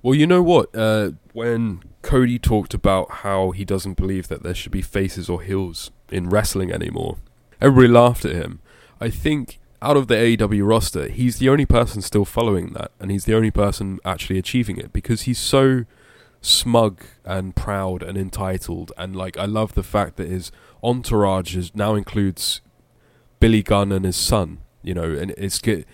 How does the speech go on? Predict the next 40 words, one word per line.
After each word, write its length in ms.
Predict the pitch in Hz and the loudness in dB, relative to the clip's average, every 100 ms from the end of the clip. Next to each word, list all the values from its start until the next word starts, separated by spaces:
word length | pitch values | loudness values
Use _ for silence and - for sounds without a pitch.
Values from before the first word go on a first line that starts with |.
| _ | _
it's 140 | - - | -8 0
getting 260 | 127 120 | 2 2
out 140 | 113 110 | 2 0
of 60 | |
control, 480 | - 101 - 110 98 | 0 -6 0 4 4
and 100 | 90 | 2
his 140 | 95 - | -2 0
ego's 420 | 113 110 92 85 | -2 0 0 0
slowly 340 | - 92 90 | -2 -2 -2
getting 280 | 85 82 85 | -2 -6 -6
out 120 | 82 | -8
of 120 | 82 - | -8 -10
control, 400 | 82 - 85 87 | -12 -8 -6 -6
which 280 | 82 - - _ _ _ - | -8 -10 -16 _ _ _ -20
w-, 340 | - - - | -18 -14 -4
is 120 | 113 - | -4 -2
the 100 | 107 | 0
reason 380 | 123 175 113 | 2 0 -2
that 120 | 95 92 | -2 -2
he 80 | |
lost 300 | 92 101 - | 0 0 -2
this 220 | 92 - 113 | -6 -6 -4
match. 520 | 127 95 - - - _ _ _ - | -2 -2 -6 -14 -16 _ _ _ -2
But 80 | |
at 140 | 117 107 | 0 0
the 100 | 117 | -4
same 380 | - 135 123 107 | -2 0 -2 -2
time, 340 | 117 110 92 | -2 -2 -2
as 160 | 101 92 | -4 -4
you 80 | |
said, 420 | 95 - 71 180 - _ _ _ | -6 -2 -2 -2 -8 _ _ _
the 100 | 110 | -8
guy 280 | - 127 123 | 0 2 2
is 200 | 110 95 | 0 -4
j-, 160 | - - | -10 -10
there's 180 | 101 95 | -6 -2
some, 320 | - 127 113 | 0 0 -2
he's 220 | 104 98 | -6 -6
just 240 | - 135 - | -4 -4 -2
likable. 600 | 92 92 - 82 82 - | 0 0 -2 -6 -8 -10